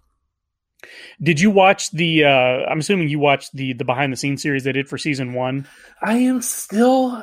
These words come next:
Speaker 2: I have still
Speaker 1: Oh,
Speaker 2: not.
Speaker 1: that's right. We talked
Speaker 2: I,
Speaker 1: about it.
Speaker 2: yeah,
Speaker 1: You,
Speaker 2: I
Speaker 1: uh,
Speaker 2: still have not.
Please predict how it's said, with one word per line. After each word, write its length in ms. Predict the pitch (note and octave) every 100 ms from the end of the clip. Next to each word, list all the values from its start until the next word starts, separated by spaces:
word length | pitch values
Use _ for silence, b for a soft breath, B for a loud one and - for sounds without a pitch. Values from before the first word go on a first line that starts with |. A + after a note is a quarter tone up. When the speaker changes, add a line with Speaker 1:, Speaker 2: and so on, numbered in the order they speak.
| -
Speaker 2:
I 100 | F3+
have 140 | F#3+
still 200 | - G#3+
Speaker 1:
Oh, 20 |
Speaker 2:
not. 240 | A#3 G#3 G3+
Speaker 1:
that's 200 | G#3 -
right. 160 | F3+
We 100 | F#3
talked 240 | F#3 F#3+ F#3
Speaker 2:
I, 20 |
Speaker 1:
about 160 | D3+
it. 40 | C#3
Speaker 2:
yeah, 140 | A3+
Speaker 1:
You, 240 | D#3 D3+ C#3+
Speaker 2:
I 40 |
Speaker 1:
uh, 180 | C3+ C3+
Speaker 2:
still 200 | A#3+ C4+
have 240 | C4 B3+
not. 520 | A3+ A3 C#4 D4+ C#3